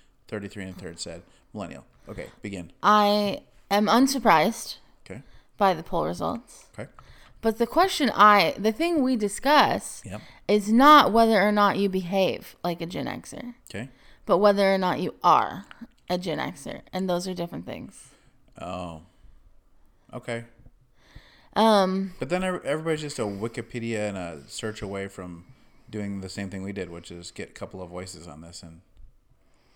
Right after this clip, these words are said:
Speaker 2: yeah.
Speaker 1: so, uh, my point is, if it's ambiguous, let's go to some other kinds of data.
Speaker 2: Why?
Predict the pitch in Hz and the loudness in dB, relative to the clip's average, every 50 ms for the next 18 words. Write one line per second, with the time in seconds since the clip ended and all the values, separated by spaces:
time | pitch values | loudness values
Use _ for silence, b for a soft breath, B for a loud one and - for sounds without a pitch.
0 | _ _ _ _ _ _ _ _ _ _ _ - _ - 208 202 247 285 285 247 | _ _ _ _ _ _ _ _ _ _ _ -20 _ -10 -6 -4 -2 -2 -2 -2
1 | 233 226 220 226 - - - 143 131 123 117 113 117 131 127 - - 170 160 131 | -4 -6 -10 -14 -14 -8 -4 -4 -4 -2 -4 -4 -6 -6 -6 -6 -6 -6 -6 -6
2 | 117 117 101 95 - 104 101 95 123 123 113 101 92 90 92 - - - - 107 | -6 -8 -10 -8 -6 -6 -4 -4 -6 -6 -6 -8 -8 -8 -8 -10 -12 -12 -10 -8
3 | 107 104 104 - - - 110 104 104 - 104 95 - 101 90 87 95 95 - 107 | -8 -8 -8 -12 -10 -8 -8 -8 -8 -10 -14 -12 -10 -10 -10 -10 -12 -12 -12 -12
4 | 95 92 85 78 80 80 80 - - _ _ - _ _ _ - - - - - | -14 -12 -14 -14 -16 -16 -18 -18 -20 _ _ -20 _ _ _ -20 -20 -20 -20 -20
5 | - - - - - - - _ _ _ - - 220 233 294 359 320 - - - | -20 -20 -20 -18 -20 -20 -20 _ _ _ -12 -4 -2 0 0 0 0 -2 -4 -8
6 | 247 | -12